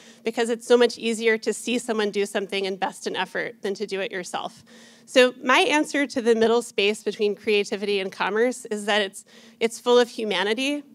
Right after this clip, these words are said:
and going all in before you actually know that something is possible. And so I hold that forward in the midst of the big box monoculture or the political age.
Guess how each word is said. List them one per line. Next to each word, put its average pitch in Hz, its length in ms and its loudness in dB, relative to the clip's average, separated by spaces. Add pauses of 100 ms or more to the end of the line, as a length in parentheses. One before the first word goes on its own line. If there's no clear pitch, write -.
(140)
and 214 200 0
going 220 340 4
all 202 220 2
in 220 400 -4 (120)
before 220 360 -4
you 208 100 0
actually 202 300 -2
know 185 180 -6
that 185 140 -10
something 180 320 -10
is 175 120 -10
possible. 208 640 -4 (600)
And 196 120 -6
so 202 240 0 (100)
I 214 300 2 (100)
hold 247 320 0
that 208 240 6 (140)
forward 208 560 -2 (220)
in 214 140 -2
the 214 40 0
midst 214 280 -4
of 196 80 -4
the 196 80 -4
big 196 200 -4
box 202 260 -4
monoculture 190 760 -8
or 190 100 -4
the 190 80 -8
political 202 460 -4
age. 262 400 -4